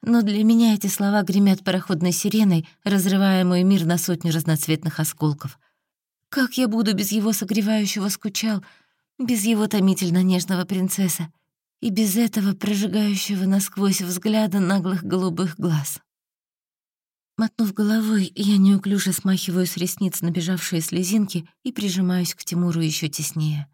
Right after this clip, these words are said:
чтобы спустя пару минут шагать вместе с Громовым по оживленной улице и лавировать между спешащими куда-то прохожими. А потом нырять в неприметный проулок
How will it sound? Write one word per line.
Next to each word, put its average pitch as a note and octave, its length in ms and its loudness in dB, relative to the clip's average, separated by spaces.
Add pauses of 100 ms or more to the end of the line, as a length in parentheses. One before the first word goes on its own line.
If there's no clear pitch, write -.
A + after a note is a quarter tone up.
(400)
чтобы F#3 320 -6
спустя F#3+ 380 -4
пару F3 220 -4
минут F#3 340 0
шагать E3+ 400 -4
вместе D#3+ 320 0
с D3 60 -4
Громовым F3 500 0
по E3 160 -2
оживленной D#3+ 600 0
улице F#3+ 480 -2 (320)
и C#4+ 100 -4
лавировать E3+ 540 2
между D#3 240 -2
спешащими C#3 640 -4
куда-то B2+ 360 -4
прохожими. C3+ 600 -4 (680)
А A3+ 100 -2
потом G#3 400 2
нырять F#3 300 2
в F3+ 40 -2
неприметный E3 560 0
проулок G3+ 560 -4